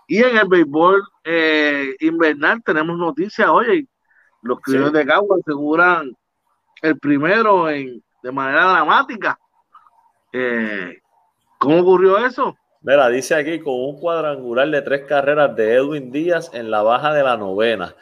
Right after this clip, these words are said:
Speaker 2: dejó sobre el terreno a los indios de Mayagüez y le dio a Cagua un triunfo cinco a tres,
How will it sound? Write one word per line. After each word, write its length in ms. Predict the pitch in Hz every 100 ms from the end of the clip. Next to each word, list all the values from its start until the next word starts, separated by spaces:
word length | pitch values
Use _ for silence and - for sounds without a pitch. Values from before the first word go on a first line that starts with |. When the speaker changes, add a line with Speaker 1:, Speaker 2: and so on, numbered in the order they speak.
| _ _ _
Speaker 2:
dejó 440 | 101 120 113 127
sobre 320 | 135 160 156
el 160 | 143 143
terreno 480 | 117 107 127 156 156
a 40 |
los 140 | 120 117
indios 260 | 123 127
de 100 | 139
Mayagüez 480 | 135 131 123 127 151
y 60 | 135
le 120 | 113
dio 220 | 110 131
a 100 | 139
Cagua 420 | 139 160 165 160 _ _
un 180 | 127 127
triunfo 380 | 139 156 151 135
cinco 460 | - 151 156 156
a 80 | 135
tres, 320 | 147 214 -